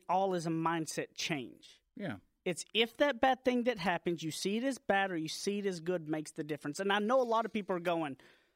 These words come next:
Speaker 1: "Oh, sure, that's what everybody says." But it truly is. I mean, you make a deci-, you own your brain. Your brain doesn't own you. You can make that decision of a switch. And it is really has a lot to do with that s-, that, that being that simple,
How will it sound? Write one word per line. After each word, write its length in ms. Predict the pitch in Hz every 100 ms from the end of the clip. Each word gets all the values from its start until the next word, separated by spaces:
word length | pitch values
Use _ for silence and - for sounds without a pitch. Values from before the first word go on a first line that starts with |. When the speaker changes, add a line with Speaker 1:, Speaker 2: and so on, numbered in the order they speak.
| _ -
Speaker 1:
"Oh, 260 | 156 147
sure, 360 | 139 - 139 131
that's 340 | 120 127 -
what 120 | 131 127
everybody 680 | 131 127 127 120 117 113
says." 300 | 110 - 95 - -
But 120 | 180
it 200 | 170 -
truly 840 | - - 196 214 214 190 156 151 -
is. 560 | 180 165 127 - - _ _ _ _ _ -
I 80 | 185
mean, 260 | 190 175 156
you 220 | 160 240
make 320 | 220 196 190 185
a 60 |
deci-, 340 | 156 147 - 185
you 180 | 214 330
own 220 | 233 226
your 100 | 165
brain. 320 | 147 170 156
Your 100 | 135
brain 220 | 135 160 143
doesn't 280 | 139 127
own 180 | 143 135
you. 180 | 110 - _ _ _ _ _ -
You 100 | 196
can 260 | 185 214 175
make 260 | 165 156 -
that 200 | 143 -
decision 580 | 127 143 143 110 92 - -
of 140 | 160
a 60 | 127
switch. 440 | - - 147 120
And 140 | 170 196
it 120 | 214
is 420 | 214 220 175 139 - _ _ _ _ -
really 720 | 160 165 202 185 156 127 127 -
has 220 | 151 165
a 60 | 151
lot 200 | 156 156
to 80 |
do 160 | 147 151
with 140 | 147
that 160 | 143 135
s-, 260 | - - -
that, 300 | 160 156 151
that 180 | 151 143
being 220 | 170 156 139
that 240 | 151 -
simple, 520 | - - 147 185 190